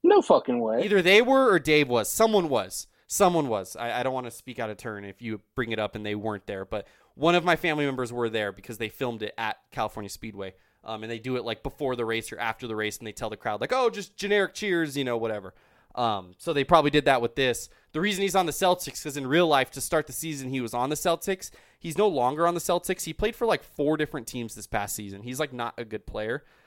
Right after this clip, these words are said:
Speaker 2: Um, but that made me laugh 'cause he has to rewatch this, like, him in a Celtics jersey, where he spent all of eighteen games and then spent five games with the Spurs and then seventeen games with the Jazz. Um, no longer on the Celtics, though.
Speaker 1: Damn.
Speaker 2: Okay.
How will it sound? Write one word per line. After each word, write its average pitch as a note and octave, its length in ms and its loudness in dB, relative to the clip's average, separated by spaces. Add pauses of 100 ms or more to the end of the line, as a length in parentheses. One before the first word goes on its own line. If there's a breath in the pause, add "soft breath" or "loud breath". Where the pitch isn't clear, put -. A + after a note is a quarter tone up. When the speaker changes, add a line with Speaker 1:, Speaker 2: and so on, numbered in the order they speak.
(140)
Speaker 2:
Um, A2 220 -6
but A2 120 -10
that B2 100 4
made A#2+ 140 -2
me A2+ 60 -2
laugh G2+ 300 -4
'cause A2+ 140 -10
he A2 80 -8
has A2 140 -4
to A2+ 100 -10
rewatch G#2+ 500 -4
this, - 240 -10
like, G#2 180 -10
him A2+ 120 -8
in G#2 80 -8
a - 20 -10
Celtics G#2+ 420 -10
jersey, G2+ 400 -12 (380)
where A2+ 160 -6
he A2+ 100 -8
spent G#2+ 360 -6
all G#2+ 240 -2
of G2+ 160 -8
eighteen C3 360 -6
games G#2 580 -8 (100)
and G#2+ 100 -10
then G#2 100 -10
spent - 360 -12
five A#2 320 0
games G#2+ 220 -8
with - 100 -18
the G2+ 60 -12
Spurs G2+ 600 -12
and G#2+ 100 -10
then G2 120 -10
seventeen A2 480 -6
games G2+ 260 -16
with - 80 -20
the - 60 -20
Jazz. - 420 -12 (540)
Um, F#2 340 -14 (580)
no A2+ 140 -4
longer G#2+ 220 -4
on F#2+ 80 -8
the F#2 60 -16
Celtics, - 340 -16
though. - 180 -16
Speaker 1:
Damn. C3+ 240 4
Speaker 2:
Okay. F2+ 120 -12